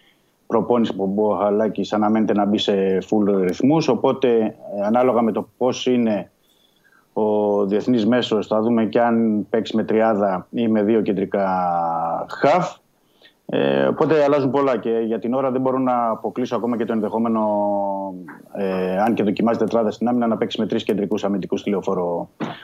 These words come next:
ο Μαρτίνς. Η σημερινή προπόνηση και η αυριανή είναι καθοριστική, οπότε όλα είναι ανοιχτά αυτήν την, ε, ώρα. Αν θέλετε να ρισκάρουμε,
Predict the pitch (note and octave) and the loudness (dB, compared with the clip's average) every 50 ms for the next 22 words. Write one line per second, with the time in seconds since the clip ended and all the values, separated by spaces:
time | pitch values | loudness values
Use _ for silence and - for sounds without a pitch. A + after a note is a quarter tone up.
0 | - - - - G2 G2+ G2+ F#2+ F2 - - C#3+ D3+ D#3+ D3+ C#3+ - - - - | -16 -6 -2 0 2 2 2 0 0 0 2 2 2 2 0 0 -4 -4 -2 0
1 | B2+ A#2 A2+ A2 A2 - A2+ A#2 A2+ G#2+ A#2+ B2+ C3 B2+ - A#2+ G#2 - B2+ B2 | 0 2 2 0 0 0 0 0 2 2 2 2 2 2 0 0 0 0 0 0
2 | B2 A#2+ A2+ G#2 - F#2 - A2+ G#2+ G2 G2 G#2+ G#2+ G#2+ A2+ A#2 A2+ G#2+ A2+ G#2 | 0 0 0 -2 -4 -4 -4 -2 -2 -2 -2 -2 0 0 0 0 0 -2 -2 -2
3 | F#2 G2+ F#2+ F#2 - - G#2 - - D3+ D3 C3+ A2+ - C3 B2 - B2+ B2 B2+ | -4 -4 -6 -6 -6 -8 -8 -4 -2 0 0 0 0 -2 -4 -2 0 0 0 2
4 | B2+ B2+ B2+ C3 B2+ B2+ A#2+ A#2 A2 A2 - - C3 B2+ C3 C3 B2+ - - _ | 2 2 2 2 2 0 0 0 -2 -4 -4 -2 -2 0 0 -2 -4 -8 -12 _
5 | - - A2+ G#2 - - - B2 B2 A#2+ A2+ - - A2 G2+ G#2 G#2 G2+ G2+ G2 | -10 -8 -8 -8 -6 -4 -2 0 0 0 -2 -2 -2 -2 0 0 0 0 -2 -2
6 | G2 F#2+ F#2+ F#2 F#2 F2+ F#2 F#2 F#2 G2 G2+ F#2+ E2+ D#2+ - - - B2+ B2+ A#2+ | -2 -2 -4 -4 -4 -4 -4 -2 0 0 0 0 0 -2 -2 -2 0 0 0 0
7 | C3 C3 B2 C3 B2 B2 A#2 A2 G#2+ G2 - - B2 B2 A2+ A2+ A2+ G#2+ G#2 G2+ | 0 0 2 2 2 2 0 0 -2 -2 -2 0 0 0 0 0 0 -2 -2 -4
8 | F#2+ F2 | -6 -8